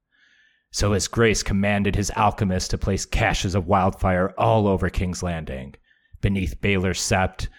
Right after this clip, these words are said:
and the hovels of Flea Bottom, under stables and storehouses, at all seven gates, even in the cellars of the Red Keep itself. This was all done in secret by the master pyromancers.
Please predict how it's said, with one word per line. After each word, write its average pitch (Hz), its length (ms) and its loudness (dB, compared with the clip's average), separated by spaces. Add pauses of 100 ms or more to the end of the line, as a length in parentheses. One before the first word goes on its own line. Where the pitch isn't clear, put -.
(100)
and 95 120 0
the 90 60 0
hovels 92 500 0
of 92 100 -6
Flea 101 220 0
Bottom, 92 520 2 (360)
under 101 200 0
stables 110 540 2
and 104 100 -2
storehouses, 87 920 -2 (200)
at 92 100 -2
all 90 200 0
seven 92 380 -2
gates, - 520 -8 (340)
even 95 540 0
in 95 80 -4
the 90 80 -2
cellars 90 440 0
of 82 80 -10
the 90 100 -2
Red 82 240 -4
Keep - 260 -6
itself. - 580 -6 (1080)
This 180 200 0
was 185 400 2
all 180 180 4
done 185 220 4
in 170 80 2
secret 175 400 0
by 107 120 4
the 110 140 4
master 113 440 2
pyromancers. 90 960 0